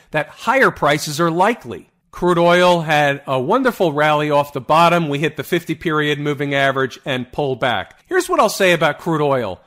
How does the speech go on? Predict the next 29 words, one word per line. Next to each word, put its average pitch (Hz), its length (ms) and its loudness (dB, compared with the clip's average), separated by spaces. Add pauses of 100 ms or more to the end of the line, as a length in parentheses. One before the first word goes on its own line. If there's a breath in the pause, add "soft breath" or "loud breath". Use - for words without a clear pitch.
(140 soft breath)
Go 143 120 -4
back 294 380 0
in 220 180 0
the 180 60 0
video 143 520 0
to 147 160 -10
the 131 120 -6
sheet - 480 -6
or 139 180 -4
the 123 180 -4
webpage 156 500 -2
that 131 160 -2
I 123 120 -2
showed 156 260 -2
you 139 80 -8
before 147 380 -2
with 131 160 -4
all 151 120 2
the 127 120 -4
numbers 165 420 0
on 120 160 0
it. 131 140 -6 (320 soft breath)
Go 190 120 2
take 311 280 0
a 233 40 2
look 208 240 2
at 175 120 -2
crude 180 260 0
oil 170 460 4